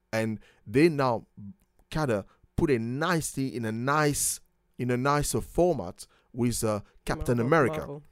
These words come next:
Speaker 2: Mm.
Speaker 1: with the Marvel.
Speaker 2: Mm-hmm.
Speaker 1: What was Captain America's story?
Speaker 2: Mm.
Speaker 1: It's a super soldier.
Speaker 2: Yeah.
Speaker 1: They put a serum on him, and then he
Speaker 2: Mm-hmm.
Speaker 1: became,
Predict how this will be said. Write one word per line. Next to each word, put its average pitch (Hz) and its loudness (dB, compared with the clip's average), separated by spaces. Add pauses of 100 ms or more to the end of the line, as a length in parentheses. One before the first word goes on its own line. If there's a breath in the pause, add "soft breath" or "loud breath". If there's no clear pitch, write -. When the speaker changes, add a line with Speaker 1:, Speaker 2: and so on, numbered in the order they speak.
(140)
Speaker 2:
Mm. 175 -8
Speaker 1:
with 110 -2
the 110 2
Marvel. 107 2
Speaker 2:
Mm-hmm. 170 -16
Speaker 1:
What 147 -2
was 170 2
Captain 131 -2
America's 139 -2
story? 113 -4 (220)
Speaker 2:
Mm. 165 -14
Speaker 1:
It's 196 0
a 180 -2
super 165 0
soldier. 151 -2
Speaker 2:
Yeah. 180 -10
Speaker 1:
They 123 2
put 143 2
a 131 0
serum 147 4
on 95 -2
him, 127 -6 (120)
and 131 -2
then 131 -2
he 131 -2
Speaker 2:
Mm-hmm. 123 -8
Speaker 1:
became, 143 -4